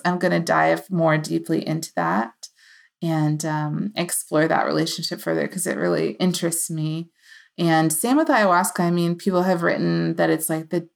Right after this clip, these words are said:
television of the jungle because it's, you know, it's for decades, people in those cultures in the Amazon have been saying that it's been communicating with them.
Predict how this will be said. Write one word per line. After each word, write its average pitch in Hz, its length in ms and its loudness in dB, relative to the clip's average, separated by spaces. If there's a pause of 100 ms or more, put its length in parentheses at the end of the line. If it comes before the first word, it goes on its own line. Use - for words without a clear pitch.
television 185 680 2
of 175 140 0
the 165 80 0
jungle 196 720 0 (500)
because 165 500 -2
it's, - 320 -4 (200)
you 170 120 -4
know, 160 220 -4
it's 170 160 -6
for 160 540 0 (280)
decades, 156 540 0
people 160 760 -2 (100)
in 165 160 0
those 156 300 0
cultures 165 760 0
in 165 80 -4
the 156 60 -2
Amazon 160 600 -2
have 156 300 -4
been 160 160 -2
saying 160 260 -4
that 165 120 0
it's 165 140 -4
been 165 200 -2
communicating 160 720 0
with 156 200 -10
them. 185 340 -4